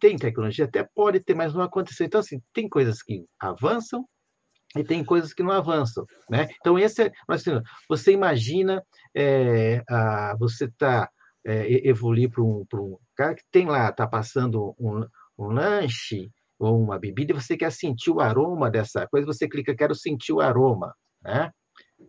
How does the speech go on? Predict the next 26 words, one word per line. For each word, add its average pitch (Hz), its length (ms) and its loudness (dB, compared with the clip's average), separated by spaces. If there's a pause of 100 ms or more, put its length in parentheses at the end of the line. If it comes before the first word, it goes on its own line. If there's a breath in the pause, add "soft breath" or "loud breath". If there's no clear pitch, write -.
(340)
Como 127 160 -2
é 135 80 0
que - 80 -16
se - 160 -6
faz? 113 340 -2 (200)
Então, 139 180 0
é 135 100 0
isso. - 100 -8 (220 loud breath)
E 180 80 2
a 208 80 8
outra 196 320 8
coisa 127 420 4
que - 200 -16
você 131 220 -2
falou 131 260 0
do 113 100 -2
Davi, - 600 -6 (200)
que 110 80 -14
me 110 60 -8
lembra, 92 340 -6 (480 soft breath)
é, 98 320 -2
e 123 160 0
me 127 140 2
lembra 120 320 2
muito 123 640 -2
um, 113 600 -2